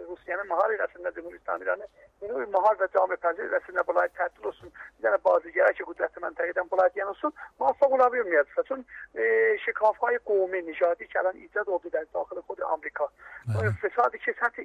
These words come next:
Speaker 1: idarəsində vardı və bərnaməlisində, siyasət güzarisində, ixtilafat ki, heyət hakiməsində tapılıbdı. Və, e, əldən bezuma bikare və əmsaluhum, əmsaluhum bu tərəfdən də rüşd bir şey, hətta iqtisadi Çin,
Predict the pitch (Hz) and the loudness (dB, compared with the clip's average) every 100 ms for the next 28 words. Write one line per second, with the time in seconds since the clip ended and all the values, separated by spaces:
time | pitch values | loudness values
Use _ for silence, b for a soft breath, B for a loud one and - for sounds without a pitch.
0 | 247 208 190 175 185 196 220 190 175 170 | 2 4 4 2 -4 0 4 4 4 2
1 | 165 170 165 175 165 160 175 190 180 175 | 4 2 2 0 -2 -4 -4 -4 0 0
2 | - 254 170 165 170 - 175 208 190 B | -2 -8 -4 -2 -2 -4 -2 0 0 B
3 | - - - 254 - - - 220 220 220 | -14 -14 0 2 2 0 -2 -6 -6 -4
4 | - 202 208 190 202 214 - 185 185 175 | -4 -4 -4 -6 -4 -4 0 0 2 -2
5 | - 175 B B B - 240 233 226 233 | 0 -2 B B B -2 2 2 0 -4
6 | 226 220 220 233 226 226 233 226 247 208 | 0 2 2 0 -2 -2 -2 -2 -6 2
7 | 226 254 233 220 214 - 214 190 214 208 | 4 4 4 0 0 2 2 2 0 0
8 | 196 214 208 226 320 B B - 349 277 | 0 0 2 4 2 B B -6 2 4
9 | 240 214 190 180 240 285 - 226 - 208 | 4 2 2 2 2 -2 -4 -8 -2 -2
10 | - 240 - - 381 190 180 453 427 480 | 0 -4 -6 -14 -2 2 2 2 -4 -4
11 | B B _ - 294 226 | B B _ 0 0 0